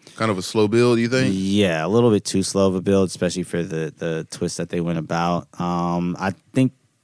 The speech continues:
Speaker 2: I thought the message was pretty cool, though. You know what I mean? How it's like,
Speaker 1: Mm-hmm.
Speaker 2: you know, these guys are all kinda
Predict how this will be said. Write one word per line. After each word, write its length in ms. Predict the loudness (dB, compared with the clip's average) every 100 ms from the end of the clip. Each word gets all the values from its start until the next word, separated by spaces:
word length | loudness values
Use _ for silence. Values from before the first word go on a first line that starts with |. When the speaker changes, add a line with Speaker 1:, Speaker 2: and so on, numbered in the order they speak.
| -2
Speaker 2:
I 120 | 0
thought 160 | 2 2
the 80 | 2
message 340 | 0 0 -2
was 100 | -2
pretty 220 | 0 0
cool, 220 | 4 4
though. 280 | 6 4 2 -6 _ _ _ _ -6
You 120 | 0
know 60 | 2
what 80 |
I 20 | 4
mean? 180 | 2 2
How 260 | 2 0
it's 120 | 0
like, 200 | 0 0 0
Speaker 1:
Mm-hmm. 80 |
Speaker 2:
you 60 | 0
know, 100 | 0
these 160 | -2 -4
guys 320 | -2 -2 0
are 100 | 0
all 180 | 0 -2
kinda 460 | -4 -2 -2 -4